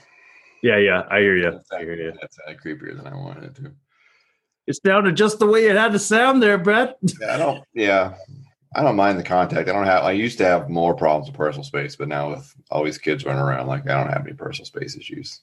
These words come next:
Speaker 2: You can
Speaker 1: Yeah, yeah.
Speaker 2: ride my kids, whatever. I don't have any personal space.
Speaker 1: Man.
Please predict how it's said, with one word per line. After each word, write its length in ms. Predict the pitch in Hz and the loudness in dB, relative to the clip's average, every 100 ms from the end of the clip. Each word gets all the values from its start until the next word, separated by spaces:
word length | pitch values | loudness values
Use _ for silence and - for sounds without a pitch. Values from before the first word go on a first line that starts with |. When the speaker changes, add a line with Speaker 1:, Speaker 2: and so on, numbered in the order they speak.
| _ | _
Speaker 2:
You 120 | 147 | -10
can 120 | - 101 | -4 0
Speaker 1:
Yeah, 300 | 87 82 - _ _ _ - | 2 2 -4 _ _ _ -4
yeah. 120 | 73 | 0
Speaker 2:
ride 200 | 67 62 | 0 0
my 100 | - - | -6 -10
kids, 160 | 143 139 | -20 -12
whatever. 400 | 78 - - - _ _ _ _ - - _ - | -8 -8 -10 -18 _ _ _ _ -20 -20 _ -4
I 60 | 85 | -2
don't 100 | 71 | -2
have 160 | 69 | -4
any 80 | - | -6
personal 280 | - - - | -12 -18 -20
space. 360 | - - - _ _ _ _ _ _ _ _ _ _ _ _ _ - | -20 -20 -20 _ _ _ _ _ _ _ _ _ _ _ _ _ -12
Speaker 1:
Man. 460 | 82 80 78 80 | -8 -6 -6 -8